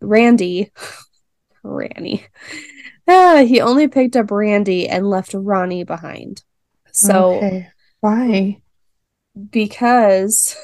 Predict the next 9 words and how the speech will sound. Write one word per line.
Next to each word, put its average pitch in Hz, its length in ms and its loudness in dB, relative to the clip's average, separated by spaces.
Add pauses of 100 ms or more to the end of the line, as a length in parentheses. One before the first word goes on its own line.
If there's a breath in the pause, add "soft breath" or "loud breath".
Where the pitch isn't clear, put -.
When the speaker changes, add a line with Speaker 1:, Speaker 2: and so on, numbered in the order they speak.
Speaker 1:
<laughs> - 840 -8
Ronnie 233 500 2
and 240 120 2
his 226 180 0
dad 196 240 -2
had 190 180 -2
a 190 80 0
very, 185 640 -4
like, - 460 -10